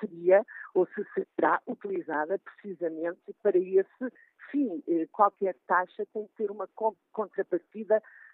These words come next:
eh, efetiva, concreta. Eh, e a taxa de proteção civil, eh, não a tem, por isso mesmo o Tribunal Constitucional não a tem, no, nos tempos em que foi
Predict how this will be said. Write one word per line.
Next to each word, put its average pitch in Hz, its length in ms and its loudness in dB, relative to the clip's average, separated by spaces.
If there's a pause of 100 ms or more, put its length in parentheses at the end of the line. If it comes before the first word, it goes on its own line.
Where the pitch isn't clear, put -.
eh, 196 240 6
efetiva, 185 640 -4
concreta. 190 800 -2 (280)
Eh, 190 300 0
e 214 140 2
a - 20 -2
taxa 165 340 -4
de - 60 -12
proteção 175 580 -4
civil, 190 480 0
eh, 247 120 -2 (320)
não 196 160 4
a 190 60 -2
tem, 240 420 2
por 180 100 -16
isso 175 200 -18
mesmo 196 240 -8
o - 20 -14
Tribunal 185 420 0
Constitucional 180 580 -2
não 180 140 0
a 180 60 2
tem, 254 260 -2 (160)
no, 175 160 -10
nos 175 240 -12
tempos 196 260 -8
em 196 80 -8
que - 80 -20
foi 196 120 -2